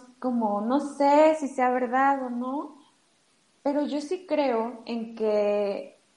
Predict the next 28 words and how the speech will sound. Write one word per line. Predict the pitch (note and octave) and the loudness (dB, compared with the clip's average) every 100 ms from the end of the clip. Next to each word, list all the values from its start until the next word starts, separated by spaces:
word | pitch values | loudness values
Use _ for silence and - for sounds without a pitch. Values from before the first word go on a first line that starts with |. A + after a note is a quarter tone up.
| _ | _
en | - A#3+ | -2 0
que | A#3 | 0
nos | A3 A3+ | 0 -2
escuchan, | A#3+ - B3+ B3+ A3+ E3 - - - | -4 -2 -4 -2 -4 -6 -8 -16 -8
¿no? | G#3 G#3+ C4 | -6 -2 0
En | A#3+ | 0
que | G3+ | -2
nos | G#3 G#3 - | -4 -6 0
sienten. | A#3+ A3 A3+ A#3+ C4+ - - | 2 4 4 4 4 2 0
Definitivamente | A3 A3+ A#3 A3 - A#3+ B3 B3 G#3+ - B3+ B3 G#3 | -2 2 0 0 0 2 4 4 0 0 2 2 -2
me | G#3 | 0
ha | G3+ | 0
tocado | A3 A3 G#3 G#3+ | -2 4 6 6
compartirlo | G#3 G3 F#3 F3+ G#3 G3+ A3 | 2 -6 -8 -8 -12 -12 -14
con | - G3 - _ | -12 -14 -14 _
doctoras | G3 G3+ - A3 A3+ A#3 | -6 -6 -4 -2 -2 -2
y | A3+ | -6
doctores. | F#3+ F#3+ - G#3 A3 E4+ - - - - - _ _ _ - | -6 -8 -6 -4 -4 -6 -10 -20 -20 -20 -20 _ _ _ 2
Y | C4 | 4
es | D4 | 4
que | F4 | 4
hay | E4+ | 4
una | E4 D#4+ D#4 | 4 0 2
parte | C#4 A#3+ A#3 C#4 | 2 2 -2 -4
en | C#4 A3+ | -4 -4
la | G#3+ - | -8 -6
que | A3 | -10
dices, | A3+ A#3 A#3+ A#3+ A#3 A3+ G#3+ A3 | -8 -10 -6 -4 -4 -6 -8 -12